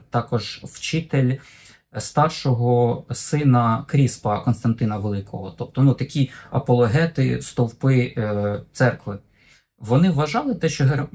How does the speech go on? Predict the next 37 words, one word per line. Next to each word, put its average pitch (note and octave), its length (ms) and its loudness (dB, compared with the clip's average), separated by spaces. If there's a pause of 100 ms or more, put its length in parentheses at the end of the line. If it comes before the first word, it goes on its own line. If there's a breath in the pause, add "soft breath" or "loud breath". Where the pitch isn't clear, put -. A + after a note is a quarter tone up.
(260)
ну, A#2+ 200 2
Гермес C#3 320 -2
Трисмегіст — - 500 -2
це - 240 -2 (100)
була C3+ 360 0
реальна B2 460 0
особа, - 460 -2
котра - 300 -2
там, A#2 320 -2
е, A2 280 -6
датували C#3 500 -2
взагалі D#3 320 -2
по-різному. G2+ 500 -4 (160 loud breath)
Чи - 160 -4
він F3 160 4
жив C#3+ 200 -2
в C#3 60 -6
часи - 340 -4
Мойсея, C3 720 0
чи - 160 -12
ще - 360 -4
раніше B2+ 640 2
там, - 220 -10
тобто. - 340 -14 (360 loud breath)
І B2+ 120 2
було C3 500 2
на A#2 160 2
Заході, C3+ 720 -2
в A#2+ 40 -2
Європі, A#2 380 -2
уявлення, C#3+ 500 2
що - 140 -4
це - 180 -4
там, A2+ 300 0
ну, G#2 280 0
якісь G2+ 340 -6
там G#2 200 -6